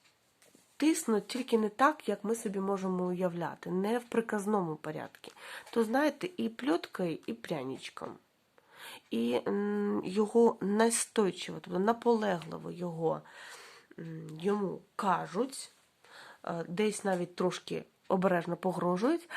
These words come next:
але зразу і приманюють пряниками. Ось так.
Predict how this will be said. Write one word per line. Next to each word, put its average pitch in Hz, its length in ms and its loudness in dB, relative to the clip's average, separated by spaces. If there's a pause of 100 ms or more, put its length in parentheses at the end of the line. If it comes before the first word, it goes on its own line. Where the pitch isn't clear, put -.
(120)
але 185 180 2
зразу 233 380 4
і - 160 -2
приманюють 226 720 2
пряниками. - 720 -4 (1000)
Ось 175 160 -4
так. - 400 -8